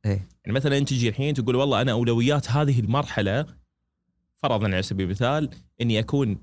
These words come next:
Speaker 2: أقرب إلى عائلتي،
Speaker 1: مم.
Speaker 2: إني أكون أكثر تميزًا في مجالي المهني، وتحديدًا في المجال المهني مثلًا تحدد الشيء الفلاني.
Speaker 1: مم.
Speaker 2: بعدها وش اللي يصير؟ بعدها كل يوم،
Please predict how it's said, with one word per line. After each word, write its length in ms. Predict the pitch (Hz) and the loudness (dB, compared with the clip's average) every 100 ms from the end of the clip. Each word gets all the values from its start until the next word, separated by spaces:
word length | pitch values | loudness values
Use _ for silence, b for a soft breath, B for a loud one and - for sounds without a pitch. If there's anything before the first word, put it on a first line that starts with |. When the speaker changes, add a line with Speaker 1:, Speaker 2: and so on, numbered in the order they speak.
| - 127 | -6 -2
Speaker 2:
أقرب 460 | 143 123 127 123 - | 0 0 -2 -4 -4
إلى 100 | 117 | -2
عائلتي، 600 | 101 110 101 95 - 95 - 113 | 0 0 0 0 -4 -12 -14 -18
Speaker 1:
مم. 220 | 101 95 - | -16 -18 -6
Speaker 2:
إني 200 | 113 110 | -2 0
أكون 480 | 98 - 147 151 135 - | 0 0 0 0 -2 -4
أكثر 340 | 147 - - 123 | -6 -4 -4 -4
تميزًا 840 | - 139 151 135 117 127 151 143 | 0 0 2 2 2 2 0 -2
في 140 | - | 0
مجالي 360 | 117 110 127 113 | 0 2 2 2
المهني، 500 | 95 107 107 82 - - _ _ _ _ _ | 0 0 0 -2 -8 -14 _ _ _ _ _
وتحديدًا 560 | 127 151 139 170 165 175 | -6 -4 0 0 2 0
في 80 | 147 | 2
المجال 300 | 135 151 143 | 2 2 2
المهني 320 | 139 156 160 | 2 2 0
مثلًا 300 | 151 170 170 | 0 0 0
تحدد 640 | 143 - 147 117 110 - - _ | -2 -2 -2 -2 -6 -6 -20 _
الشيء 260 | - - 143 | -4 0 0
الفلاني. 380 | 123 120 85 82 - | 0 -2 -2 -6 -12
Speaker 1:
مم. 180 | 117 95 - _ _ _ _ _ | -18 -18 -20 _ _ _ _ _
Speaker 2:
بعدها 360 | 117 160 175 190 | -2 0 2 2
وش 200 | 190 190 | 0 0
اللي 100 | 175 | 0
يصير؟ 380 | - 127 104 | 0 0 0
بعدها 360 | 113 110 156 151 | -2 -4 -2 -2
كل 440 | - - 208 214 | -2 -2 0 0
يوم، 520 | 190 175 165 107 87 | 2 2 2 -2 -4